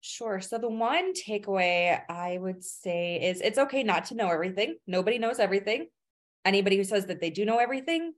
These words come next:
is a liar, liar, pants on fire. <laughs> And, um, you can get in touch with me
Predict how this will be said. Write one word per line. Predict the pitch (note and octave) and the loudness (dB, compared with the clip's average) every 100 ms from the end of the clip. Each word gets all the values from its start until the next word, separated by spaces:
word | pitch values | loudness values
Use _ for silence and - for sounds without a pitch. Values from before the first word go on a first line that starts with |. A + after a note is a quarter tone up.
| _ _ _ _ - | _ _ _ _ -6
is | F3 F3 F3 F3 F3+ F3+ - | -2 0 0 0 -4 -10 -4
a | F#3 | 0
liar, | F3 F3+ | 2 2
liar, | F#3 G3 G#3 | 2 0 0
pants | F#3 F3 | -4 -2
on | E3+ | -6
fire. | F3 F3+ G#3+ F4 - | -4 -4 -4 -6 -10
<laughs> | - - - _ _ _ _ _ _ - | -20 -18 -18 _ _ _ _ _ _ 2
And, | A#3 C4 A#3 B3+ A#3 A#3+ A3 G3 G#3 - | 4 6 4 4 8 8 8 6 -2 0
um, | E3+ F3+ E3+ E3 E3+ F#3+ _ _ _ _ | 4 4 4 2 -2 -18 _ _ _ _
you | A3+ | -10
can | G#3+ C#4 | 2 4
get | B3+ A#3+ | 6 4
in | D#4 | 4
touch | A3+ A3+ | 2 2
with | C4+ | -2
me | C4+ C4+ C#4 - | -2 -4 -4 -4